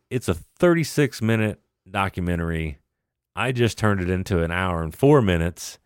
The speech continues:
<laughs> But I'm telling you, like, it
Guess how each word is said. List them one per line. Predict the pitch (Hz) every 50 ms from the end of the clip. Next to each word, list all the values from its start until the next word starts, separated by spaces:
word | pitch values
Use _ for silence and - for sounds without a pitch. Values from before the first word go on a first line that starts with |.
| _ _ _ -
<laughs> | - - - - - - - - - - _ _ _ _ -
But | - 131 120 113 - - _ _ _ _ _ _ _ -
I'm | 117 120 117
telling | - 127 131 131 131 131
you, | 123 120 117 107 82
like, | 92 107 95 - -
it | - - 123 123 -